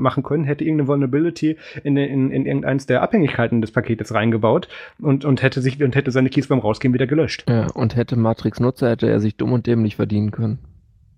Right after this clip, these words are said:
Speaker 1: <laughs> Das auch. Ähm, also, da, da gibt es tatsächlich andere Probleme. Und jetzt gehst du hin, denkst,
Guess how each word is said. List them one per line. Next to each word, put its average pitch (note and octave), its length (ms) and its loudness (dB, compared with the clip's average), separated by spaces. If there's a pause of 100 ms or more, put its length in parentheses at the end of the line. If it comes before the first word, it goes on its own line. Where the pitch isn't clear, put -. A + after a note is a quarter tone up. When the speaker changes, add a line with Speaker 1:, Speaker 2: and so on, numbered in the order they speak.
(400)
Speaker 1:
<laughs> - 320 2
Das - 200 -6
auch. B2+ 280 0 (440)
Ähm, C#3 420 0 (220)
also, D3 260 0 (340)
da, D#3 200 2
da D#3 140 -4
gibt F#3+ 180 -2
es F3+ 120 -10
tatsächlich E3 340 -2
andere E3 240 4
Probleme. B2 420 2
Und D3 120 0
jetzt D#3+ 160 2
gehst F#3 180 -2
du D#3+ 60 2
hin, A3 340 2
denkst, E3 220 0